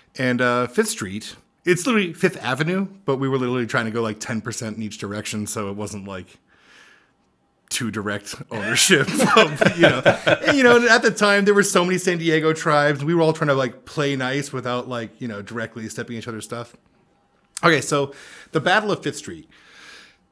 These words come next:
The Baron, my, my character, uh, was, was born for traditional succession.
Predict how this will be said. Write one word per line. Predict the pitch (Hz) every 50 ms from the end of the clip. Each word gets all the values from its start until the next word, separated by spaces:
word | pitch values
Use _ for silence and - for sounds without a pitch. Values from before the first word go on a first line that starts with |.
| _ _ - -
The | 135 131 147 139
Baron, | 139 147 143 135 131 120 117 123 123 120
my, | 120 117 117 113 113 107 98
my | 120 110 107
character, | 107 - - - 131 127 127 123 - - - 92 90 92 92 - _ _ -
uh, | 113 107 98 98 95
was, | 98 113 110 104 - - - _ -
was | 120 117 101 104
born | 101 113 113 110 - - 139 135 135 139 135 135 135 123
for | - - - 123 117 120 117
traditional | 113 - - 131 123 127 120 - 127 110
succession. | - 113 - - - 139 135 - 104 85 82